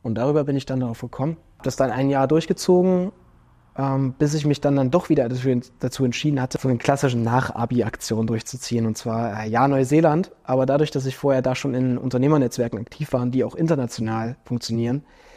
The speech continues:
ähm, habe ich da tatsächlich das auch weiter genutzt und weiter als Videoproduzent selbst in Neuseeland gearbeitet. Dadurch die ersten internationalen Kunden betreut und, ähm, wieder zurückgekommen und mich dann nach Leipzig umgesiedelt. Das war so mein grober Werdegang,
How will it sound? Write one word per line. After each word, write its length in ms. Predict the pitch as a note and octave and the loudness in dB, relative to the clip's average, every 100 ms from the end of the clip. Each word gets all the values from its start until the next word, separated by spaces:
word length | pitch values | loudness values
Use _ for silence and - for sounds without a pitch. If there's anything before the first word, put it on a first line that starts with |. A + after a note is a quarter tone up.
| - - _ | -20 -20 _
ähm, 400 | A#2 A#2 A#2 A#2 | -6 -2 -2 -2
habe 140 | C#3 E3 | 0 0
ich 100 | - | 2
da 140 | E3+ | 0
tatsächlich 440 | E3 - E3 - | 0 -4 -6 -6
das 320 | - D#3 - - | -4 -4 -4 -6
auch 200 | D3+ D3 | -4 0
weiter 240 | F#3 F3 | 0 2
genutzt 420 | F3+ A#3 - - | 2 0 -2 -10
und 240 | D#3 C#3 - | -6 -6 -4
weiter 240 | D3 D3+ | -4 -2
als 360 | C3+ - - - | -4 -6 -12 -8
Videoproduzent 600 | C#3 D3+ - D3+ - C#3 | -2 -2 0 -4 -2 -4
selbst 200 | C#3+ - | -4 -4
in 60 | D3 | -2
Neuseeland 400 | C#3 D3 D#3 C3 | 0 2 2 0
gearbeitet. 640 | - G2+ B2 A2+ C3 - _ _ _ _ _ - | -4 -4 -4 -6 -8 -10 _ _ _ _ _ 0
Dadurch 200 | C3+ C#3 | 0 2
die 100 | D3 | 0
ersten 220 | C3+ - | 0 -4
internationalen 640 | C#3+ E3 D#3+ D#3+ E3 D3+ | -2 2 2 2 -2 -2
Kunden 260 | D3+ E3+ C#3 | 0 -2 -2
betreut 560 | C#3+ - D3+ F3+ - - _ | -6 0 2 2 0 -20 _
und, 460 | C#3+ D3 D3 D3 C#3 | 0 2 0 -2 0
ähm, 560 | C#3 C3+ C#3 C#3 C3+ - _ - | 0 0 0 -2 -6 -10 _ -4
wieder 200 | C#3 D3+ | 0 0
zurückgekommen 680 | - D#3+ F3 - E3+ E3+ E3 | 0 -2 -2 -2 0 0 0
und 140 | D3+ | 0
mich 140 | D3+ - | -2 -2
dann 240 | D#3 D#3 | -2 0
nach 140 | D#3 | -2
Leipzig 280 | F3+ G3 - | -2 -4 -6
umgesiedelt. 540 | C#3 B2 B2+ A#2 A#2+ - _ _ _ - | -6 -6 -4 -4 -4 -6 _ _ _ -10
Das 180 | C#3 E3+ | -4 0
war 80 | |
so 80 | D3 | 2
mein 180 | D3 C#3+ | 2 0
grober 260 | D3+ D3+ C#3 | 0 0 0
Werdegang, 500 | D3 D3 B2+ B2+ | 0 0 -2 -4